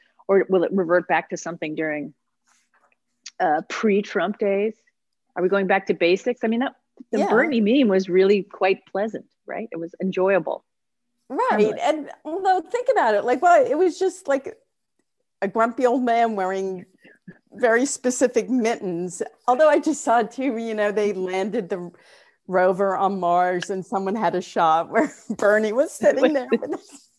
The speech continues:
Speaker 2: mittens on Mars. But I think the hardest part of, of comedy during Trump was, you know, laughs are often found by taking a concept or situation to an absurd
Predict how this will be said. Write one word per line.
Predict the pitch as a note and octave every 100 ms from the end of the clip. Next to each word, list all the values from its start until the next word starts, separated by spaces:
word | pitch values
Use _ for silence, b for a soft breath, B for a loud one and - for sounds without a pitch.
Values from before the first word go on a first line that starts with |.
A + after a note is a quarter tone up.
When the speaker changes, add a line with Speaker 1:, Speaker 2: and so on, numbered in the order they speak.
| _ B _
Speaker 2:
mittens | B3 B3+ B3+ A#3+ A#3+
on | G3 F3+ F#3+
Mars. | F#3 G3 F3 - B B B B B B
But | E4 D#4+
I | F4
think | - - A#3
the | C#4
hardest | - A4 C5 C5 -
part | - A#3+
of, | A#3 G#3+ - _
of | - G3+
comedy | - - G3+ G#3+ A#3 G#3+
during | F#3+ G3 F3+ F3+ F3
Trump | - - F#3 D#3 C3 - _ _ B B B B B -
was, | G3 G#3+ G#3 G#3 G3+ - - _ _ _ _ _
you | C4
know, | C4+ C4
laughs | B3 B3+ D#4+ -
are | D4 B3
often | G#3 A3 G#3+ G3+ -
found | F#3 F3+ F3 F3 E3 b b b -
by | F#3+
taking | F#3+ A#3+ A3+ A#3+
a | G3+
concept | G#3 - F#3+ F#3+ F#3+ - F#3 F3 -
or | F#3+
situation | - F#3+ - F3+ E3+ D#3+ - F3+
to | F3 F#3
an | F3
absurd | E3 D3+ - F#3 D#3+ D#3